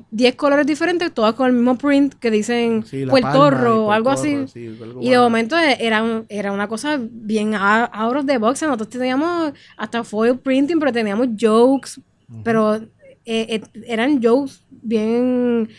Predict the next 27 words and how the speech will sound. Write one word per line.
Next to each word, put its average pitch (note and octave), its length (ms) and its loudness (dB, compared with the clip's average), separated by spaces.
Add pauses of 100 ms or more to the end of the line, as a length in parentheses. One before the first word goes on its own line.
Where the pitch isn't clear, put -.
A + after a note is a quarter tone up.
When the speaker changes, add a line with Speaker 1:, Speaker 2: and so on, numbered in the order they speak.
(140)
Speaker 1:
elaborados. A#3+ 840 2
Teníamos A3 340 -2
personajes, C4 520 -4
teníamos, A3+ 460 -4
este, A3+ 220 -6
las A#3 100 -4
mascotas, A3 680 -4
que A#3 80 -10
eran G#3 160 -4
los G#3 100 -4
guapapados, A3 540 -2
teníamos A3 260 -6
Speaker 2:
Ujú. E3 80 -16
Speaker 1:
pins, B3 500 -2 (360)
teníamos A#3 360 0
un C4+ 120 0
following B3+ 580 2
de, G#3+ 520 -2 (360)
como A3 160 -2
que A3 140 0
de G#3+ 100 2
gente A3 320 -2
que, A#3+ 220 -4
que A3+ 100 -4
ya G3+ 120 -2
nos G#3 120 -6
quería. A3 840 -2